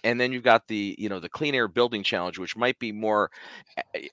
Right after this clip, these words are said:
aptly described as the challenge to having clean air in buildings, uh, because, you know, the,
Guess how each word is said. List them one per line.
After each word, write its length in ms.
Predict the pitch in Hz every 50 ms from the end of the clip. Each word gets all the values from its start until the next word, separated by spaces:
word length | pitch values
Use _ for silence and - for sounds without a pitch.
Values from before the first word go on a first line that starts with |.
| _ -
aptly 340 | 113 117 120 - - 110 101
described 440 | 101 95 - - 98 101 104 87 101
as 120 | 98 -
the 80 | - 92
challenge 440 | - - 123 120 120 113 107 -
to 80 | - 107
having 240 | 117 110 98 95 92
clean 220 | - - 113 101 98
air 140 | 95 87
in 60 | 82 73
buildings, 520 | - 104 104 98 82 71 64 76 - - - -
uh, 300 | 82 92 95 92 87 - - -
because, 380 | 101 104 92 101 98 - - - _ -
you 100 | 98 90
know, 140 | 80 87
the, 120 | 85 85